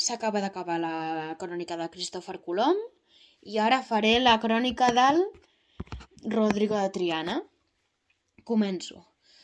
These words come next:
Un dia d'estiu de l'any mil quatre-cents vuitanta-sis, el meu capità, Cristòfor Colom, va anar al castell de la reina Isabel per demanar-li diners, per començar un viatge cap a Àsia en busca d'espècies. Cinc anys més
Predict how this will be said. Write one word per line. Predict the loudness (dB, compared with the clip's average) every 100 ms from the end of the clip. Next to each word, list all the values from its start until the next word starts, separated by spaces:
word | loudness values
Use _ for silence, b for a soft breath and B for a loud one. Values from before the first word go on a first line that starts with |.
| b 2
Un | 2 4
dia | 2
d'estiu | 2 -4 -4 -6 -4
de | -2 -2
l'any | -2 -2
mil | 0 2 2
quatre-cents | 0 -2 -6 -8 -4
vuitanta-sis, | -2 -2 -4 -4 -4 -4 -4 -6 -8 B B B
el | -2
meu | 0 -2
capità, | -4 -2 0 -2 -2
Cristòfor | -8 -6 -6 -6 -6 -4
Colom, | -4 -4 -6 -10 B B B
va | 2 2 4
anar | 2 0 -2 -2
al | 0 0 -4 _ _ _ -4
castell | -4 -4 -6 -4 -2
de | 0
la | 2
reina | 0 -2 -4 -6
Isabel | -4 -2 -2 -4
per | -4 -2
demanar-li | -2 -2 -2 -2 -2 -2
diners, | -4 -8 -10 -10 -10 B B -6
per | -2 -2
començar | 0 0 0 0 -2 -4
un | -4
viatge | -4 -4 -4 -6 -6
cap | -4
a | -2
Àsia | -2 -4 -4
en | -4
busca | -4 -6 -10
d'espècies. | -10 -12 -8 -8 -10 -12 -12 -12 B B B B -2
Cinc | 4 6 6 4
anys | 2
més | 2 -2